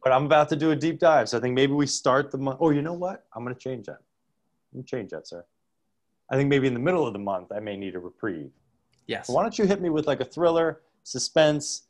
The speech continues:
Speaker 1: cerebral, something interesting?
Speaker 2: Cerebral, suspense,
Speaker 1: Maybe something I gotta
Speaker 2: something,
Speaker 1: think about.
Speaker 2: something interesting, something you gotta think about. Okay. I don't know if this is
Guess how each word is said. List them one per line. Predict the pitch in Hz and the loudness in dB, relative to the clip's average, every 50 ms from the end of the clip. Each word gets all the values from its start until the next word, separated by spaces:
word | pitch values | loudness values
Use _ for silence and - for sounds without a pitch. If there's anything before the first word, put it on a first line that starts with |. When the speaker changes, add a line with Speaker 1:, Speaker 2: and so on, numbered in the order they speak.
| _ _ | _ _
Speaker 1:
cerebral, | - - - - 143 135 131 156 160 160 135 127 147 147 143 139 139 139 131 - _ _ _ _ | -10 -6 -4 -4 -2 0 2 2 2 2 4 4 6 6 6 6 4 2 0 -4 _ _ _ _
something | - - 170 156 147 156 139 139 | -6 -4 -2 -2 0 0 0 0
interesting? | 131 127 - 104 95 - - 78 71 - - - - - - _ _ _ _ _ _ _ _ _ | 0 -2 -4 -8 -10 -10 -10 -12 -10 -8 -10 -10 -10 -12 -18 _ _ _ _ _ _ _ _ _
Speaker 2:
Cerebral, | _ - - - - 147 143 160 180 208 226 220 - 226 226 214 | _ -16 -14 -10 -10 -6 -2 -2 -2 -2 -2 -2 -2 -2 -2 -4
suspense, | - - 202 185 - - - - 175 170 165 165 160 - | -4 -6 -6 -6 -6 -8 -4 -2 0 0 0 -2 -4 -4
Speaker 1:
Maybe | 143 147 147 | -6 -4 -4
something | 151 - 165 170 170 | -2 0 2 2 2
I | 143 | 4
gotta | 135 139 | 4 2
Speaker 2:
something, | - 180 165 | 2 2 0
Speaker 1:
think | 139 120 117 | -2 -4 -4
about. | 104 92 82 76 - _ _ _ _ _ _ | -2 -2 -2 -2 -2 _ _ _ _ _ _
Speaker 2:
something | - - - 190 185 - 202 185 | -6 -2 0 0 0 0 -2 -2
interesting, | - - 185 170 165 - 170 160 - - 165 151 151 143 | -2 -2 -2 -2 -2 -2 -6 -6 -4 -2 -2 -2 -2 -4
something | - - 156 147 - 160 151 | -4 -4 -4 -4 -2 -4 -2
you | 139 131 | 0 0
gotta | 131 123 123 | 0 0 0
think | - - 113 - | -2 -6 -10 -8
about. | - 71 - - - - - - - - - | -8 -10 -10 -10 -12 -18 -20 -20 -12 -6 -6
Okay. | 143 135 139 110 - - - - - - - - - _ - | -4 -2 -2 -4 -4 -6 -14 -20 -20 -20 -20 -20 -20 _ 0
I | - 151 202 262 | 2 4 4 4
don't | 277 - 220 214 214 214 - - | 4 6 6 6 6 6 4 4
know | 147 139 135 131 120 107 101 95 95 - - _ _ _ _ - - _ _ _ _ _ _ _ - | 2 4 6 6 6 4 4 2 -2 -4 -6 _ _ _ _ -20 -20 _ _ _ _ _ _ _ -4
if | - 139 135 | -4 -4 -4
this | - 127 123 135 139 135 - | -2 0 2 4 4 4 4
is | 135 131 127 123 117 110 | 2 4 4 2 0 -2